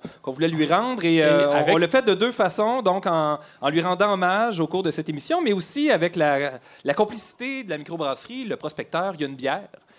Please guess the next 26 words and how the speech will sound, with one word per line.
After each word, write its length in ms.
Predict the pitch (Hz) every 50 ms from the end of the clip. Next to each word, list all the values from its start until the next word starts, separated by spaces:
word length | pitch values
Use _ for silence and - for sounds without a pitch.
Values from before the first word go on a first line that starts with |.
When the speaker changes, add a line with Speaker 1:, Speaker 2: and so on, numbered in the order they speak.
| - - _ _
Speaker 1:
qui 120 | - 135
a 20 | 127
été 220 | 123 - 165 170
lancée, 580 | 160 139 123 110 - - - 156 156 165 170 165
euh, 240 | 147 113 107 110 110 -
en 120 | 131 131 143
son 200 | - - 160 160 151
honneur. 600 | 131 123 120 113 117 120 143 170 190 190 180 160
Euh, 160 | 135 123 113 107 - - - - - _ _ -
donc, 260 | 123 123 139 135 -
euh, 80 | 139 117
ça 120 | - 131
s'appelle 280 | - 147 - 196 196 196
Ya-, 320 | 160 139 135 127 117 120 -
la 160 | 135 131 131
Yolette 500 | 131 135 202 214 208 220 254 247 - -
du 180 | 160 139 - 143
Monde. 540 | 143 127 117 175 226 254 247 202 180 147 127 - - - -
Donc, 140 | - 180 220 -
c'est 160 | 196 - -
une 160 | 196 190 180
saison 560 | - - - 277 277 254 202 220 247 294 294 -
ambrée 540 | 180 185 190 185 175 165 160 165 220 269 - -
aux 100 | 151 139
pommes 520 | 139 - 208 220 233 247 247 240 247 247 - -
rustiques. 720 | 147 - 196 190 - - - - 190 165 - _ -